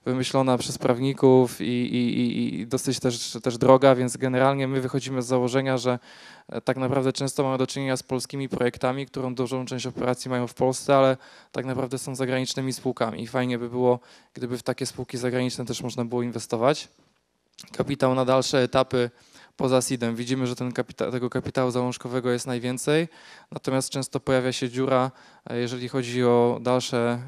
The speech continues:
e, etapy, e, runda A, runda B, e, kilka milionów złotych to jeszcze, kilka milionów dolarów już, e, coraz ciężej. Dużo takich funduszy nie ma, więc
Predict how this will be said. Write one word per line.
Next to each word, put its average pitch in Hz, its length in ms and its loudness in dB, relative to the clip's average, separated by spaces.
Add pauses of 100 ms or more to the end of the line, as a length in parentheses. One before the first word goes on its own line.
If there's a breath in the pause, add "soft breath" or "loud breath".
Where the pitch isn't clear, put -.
(120)
e, 117 200 -6
etapy, 127 600 2 (160)
e, 113 800 -6
runda 123 300 2
A, 123 180 6
runda 123 300 2
B, 123 300 4 (500 loud breath)
e, 113 280 -4
kilka 131 340 -4
milionów 127 440 -4
złotych 127 360 -2
to 120 100 -4
jeszcze, 143 720 0
kilka 127 300 -4
milionów 123 240 -2
dolarów 123 460 2
już, - 300 -4
e, 123 180 0
coraz 127 480 -2
ciężej. 117 360 -2
Dużo 123 220 -4
takich 120 280 -10
funduszy 123 420 -8
nie 123 120 -4
ma, 127 140 -2
więc 120 260 -6